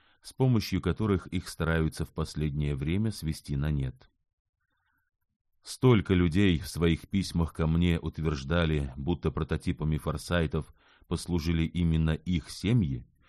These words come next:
что я почти готов поверить в типичность этой разновидности человеческого рода.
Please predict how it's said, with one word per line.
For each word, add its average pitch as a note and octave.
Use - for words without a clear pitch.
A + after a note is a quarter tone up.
что -
я D3+
почти C3
готов A2
поверить A#2+
в -
типичность G#2
этой F2+
разновидности D#2+
человеческого D2+
рода. C2